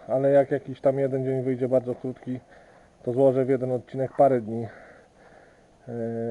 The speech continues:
<coughs> zobaczymy, jak to tam będzie. W każdym bądź razie uparłem się, żeby robić to każdy dzień, wam pokazać, żebyście mieli rozeznanie, jak to tak naprawdę wygląda, e,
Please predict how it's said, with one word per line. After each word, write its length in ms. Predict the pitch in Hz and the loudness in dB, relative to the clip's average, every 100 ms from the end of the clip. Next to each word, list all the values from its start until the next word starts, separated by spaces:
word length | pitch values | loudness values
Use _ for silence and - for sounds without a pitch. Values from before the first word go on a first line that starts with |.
| 117 110 - _ _ - | -4 -6 -8 _ _ 4
<coughs> 1800 | 175 214 247 226 - - _ - - - - _ _ _ - 120 117 | 6 10 10 10 4 -4 _ -20 -20 -20 -20 _ _ _ -18 -14 -4
zobaczymy, 420 | 123 135 131 143 127 | 2 2 2 0 0
jak 180 | 120 | 0
to 100 | - | -4
tam 200 | - 117 | -4 -2
będzie. 340 | 123 131 127 131 | 0 0 0 0
W 60 | |
każdym 240 | - 135 139 | 0 0 2
bądź 180 | 139 135 | 0 2
razie 300 | 135 139 135 | 2 2 0
uparłem 500 | 139 151 151 139 131 | 6 8 8 6 2
się, 220 | 151 135 | 0 2
żeby 240 | 131 123 | 0 0
robić 360 | 131 131 127 - | 0 0 -4 -2
to 260 | 131 127 120 - - - - _ | 2 2 0 -14 -20 -20 -20 _
każdy 300 | - 143 127 | 4 4 4
dzień, 200 | 127 139 | -2 0
wam 140 | 131 127 | 0 0
pokazać, 520 | 123 113 131 131 117 | -2 2 2 2 -2
żebyście 420 | 120 123 127 - | -6 -8 -8 -6
mieli 380 | 131 131 131 120 98 | -4 -4 -4 -8 -8
rozeznanie, 720 | 120 127 127 123 127 127 123 110 - | -6 -4 -2 -2 -2 -2 -4 -6 -10
jak 220 | 123 131 | -2 -2
to 120 | - 135 | -2 -2
tak 180 | 127 | -2
naprawdę 420 | 127 127 131 117 120 | -2 -2 -2 -2 -4
wygląda, 560 | 120 123 143 120 120 - _ - - - _ _ _ | -4 -2 0 2 2 0 _ -20 -20 -20 _ _ _
e, 60 | 57 | -12